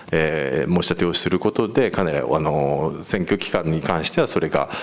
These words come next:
落ちやすくなるっていうような、まあ、そういう特例っていうのを設けたので、まあ、あのスキームみたいなものをこの国民投票に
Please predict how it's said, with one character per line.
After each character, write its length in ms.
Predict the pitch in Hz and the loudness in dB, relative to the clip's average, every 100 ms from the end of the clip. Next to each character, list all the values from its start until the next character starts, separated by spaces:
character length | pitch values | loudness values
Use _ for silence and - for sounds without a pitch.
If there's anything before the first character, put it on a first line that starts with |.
| - - | -10 -4
落 260 | 82 - - | -2 0 -2
ち 40 | |
や 60 | 80 | -2
す 100 | - | -2
く 100 | 82 | 0
な 140 | 78 | 0
る 80 | 76 | 0
っ 40 | 78 | -4
て 200 | - 67 | 0 0
い 180 | 69 | 2
う 20 | 78 | 0
よ 160 | 151 | 0
う 60 | 120 | 2
な、 120 | 151 | 0
ま 60 | 127 | 2
あ、 20 | |
そ 100 | 113 | 0
う 20 | |
い 20 | |
う 20 | |
特 200 | - - | 0 0
例 100 | 98 | 0
っ 40 | 92 | 2
て 120 | 120 | 0
い 20 | |
う 40 | 85 | 0
の 60 | |
を 20 | |
設 200 | 67 90 | 2 2
け 100 | 85 | 2
た 120 | 80 65 | -2 -2
の 140 | 78 | 0
で、 240 | 98 87 | 2 2
ま 220 | 85 135 - | 2 0 2
あ、 60 | |
あ 40 | 151 | 2
の 120 | 233 | 2
ス 160 | - - | 0 2
キ 180 | 262 | 2
ー 40 | 254 | 4
ム 120 | 254 | 4
み 120 | 247 | 4
た 160 | 240 156 | 2 0
い 60 | 101 | 2
な 100 | 90 | 2
も 140 | 92 | 2
の 380 | 92 120 160 104 | 2 4 2 2
を 60 | |
こ 120 | - 82 | 2 0
の 100 | 80 | 2
国 300 | 76 78 82 | 2 2 2
民 60 | |
投 200 | - 85 | 2 0
票 240 | - 78 87 | 2 0 4
に 260 | 165 117 | 2 2